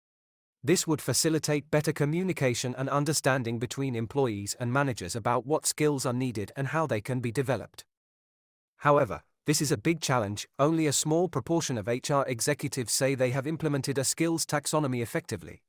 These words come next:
and the question everyone is asking is what is needed to enable this cross-cutting transformation that addresses the entire enterprise and not just H R.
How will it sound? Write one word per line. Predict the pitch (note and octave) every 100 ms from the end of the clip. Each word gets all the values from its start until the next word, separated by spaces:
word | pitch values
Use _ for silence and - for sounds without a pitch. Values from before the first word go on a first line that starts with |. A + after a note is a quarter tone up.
| _ -
and | A#2 - _
the | C3+
question | - D#3+ - C#3
everyone | B2+ B2 G2 F#2
is | G2 B2+
asking | A#2 A#2 - G2+ F#2+
is | D3 C#3
what | D#3 D3
is | C#3+
needed | D#3 C#3+ G#2
to | C#3+
enable | C#3 C#3+ D3+ B2
this | A#2 C3+
cross-cutting | - C#3 E3 - C#3 C#3
transformation | B2+ C3+ C3 - B2 G#2+ - G#2+
that | A#2+ C#3
addresses | A#2+ C3+ - C#3
the | - A#2+
entire | A#2+ D3 D#3 D3
enterprise | C#3+ C#3 A2+ A#2+ A2+ A2+ -
and | C#3 C#3
not | D3+ -
just | C3 -
H | A2 G2 -
R. | C#2+ -